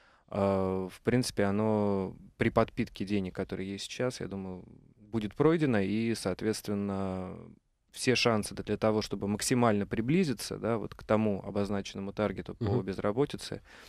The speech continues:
Speaker 1: а, в общем, все шансы у Ф Р С есть. Ну и тем более, как и с рынком, да, то есть нельзя, а, ждать того, что мы уткнемся непосредственно в максимум, да, можем остановиться где-то вблизи него. То же самое и с Ф Р С.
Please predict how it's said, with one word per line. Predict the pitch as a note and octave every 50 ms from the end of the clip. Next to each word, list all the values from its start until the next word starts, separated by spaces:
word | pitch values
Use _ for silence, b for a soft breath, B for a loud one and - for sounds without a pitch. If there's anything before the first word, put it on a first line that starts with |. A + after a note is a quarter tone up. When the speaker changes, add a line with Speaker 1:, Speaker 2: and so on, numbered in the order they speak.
| b b b b _ -
Speaker 1:
а, | G2+ G#2 G2+ G2+
в | G2 A2
общем, | A2 - B2
все | A2 - C3 C3+
шансы | - A2+ A2 A2 - - A2 G#2
у | G#2 G#2 G2+ G2+ G2+ G2+
Ф | G2 - - A2
Р | G#2+ G#2+ G#2+ G#2
С | G#2 - -
есть. | - G2+ F#2+ G2 - - - - -
Ну | B2+ C3
и | B2+
тем | - B2+ B2
более, | B2+ C3+ B2+ A2+
как | - - A#2 - -
и | A#2
с | - -
рынком, | B2+ A#2 G#2 F#2 - - F#2 F#2
да, | G#2 G#2+ A2
то | - G2
есть | F#2+ - -
нельзя, | G#2+ G#2+ A2 A2+ A2+ B2 B2 A#2 G#2 G2 - -
а, | - G2 G2 G2 G2 F#2+ F#2 F2+ F2+ F2+ F2 - F#2+
ждать | G2+ G#2 A#2 A#2+ A2
того, | - G2+ G2 G2+ G#2
что | - - F#2
мы | F#2+ G2 G2+ G2 F#2 F#2+ - -
уткнемся | - G2+ - - - G#2+ G#2 G2 - - - F#2+ F2+ F#2+ _ -
непосредственно | G#2 G2+ - G#2+ - - A#2+ A2+ - - A2 G2+
в | F#2 G2+
максимум, | G#2 G2+ G2 - - G2 F2+ F2+ F#2 G2
да, | G2+ G#2 G#2+ G2 - b b b b b b
можем | - G#2 G#2+ G2+ G2+ G2
остановиться | F#2 - - G2+ G2+ G2+ G2 - G2
где-то | G2 G2+ G2+ - G2 F#2+
вблизи | F#2 F#2+ G#2+ A2 G#2 G2+ F#2 E2+
него. | E2 E2 D2+ D#2 -
То | - - G#2+
же | G#2 A2
самое | G#2+ - G2 G2 G2 G2 F#2+
и | F#2+
с | -
Ф | - G#2+
Р | G#2 G#2+ G#2 F2+ -
С. | - - -